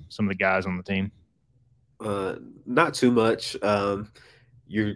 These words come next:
Speaker 2: honestly hearing a lot about the guys that are returning, especially since they've been in the program for a while now. Um, you're hearing about Jalen Johnson, Josiah Hatfield,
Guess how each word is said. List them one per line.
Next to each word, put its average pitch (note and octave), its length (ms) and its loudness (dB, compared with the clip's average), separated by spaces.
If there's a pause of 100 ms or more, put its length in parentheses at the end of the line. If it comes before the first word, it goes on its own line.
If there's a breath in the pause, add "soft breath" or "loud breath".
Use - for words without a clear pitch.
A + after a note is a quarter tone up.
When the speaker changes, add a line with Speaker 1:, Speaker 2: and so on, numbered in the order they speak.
(120)
Speaker 2:
honestly A2 380 4
hearing G#2+ 260 4
a G2+ 40 2
lot G2+ 180 2
about G2+ 220 0
the G2 80 -4
guys G2+ 260 4
that G2+ 120 2
are G2 60 4
returning, G#2 680 0
especially G2 460 -4
since G2 200 -2
they've F#2+ 180 0
been F#2+ 120 -4
in F#2+ 100 -2
the F2+ 60 -4
program F#2+ 540 0
for F#2 240 0
a F#2 60 0
while F#2 340 2
now. F#2 400 -2 (340 soft breath)
Um, F2+ 200 -6
you're F2+ 120 0
hearing F#2 260 0
about F2+ 220 -4
Jalen F#2 360 -2
Johnson, F2+ 640 -4
Josiah F#2 400 -2
Hatfield, F#2 800 0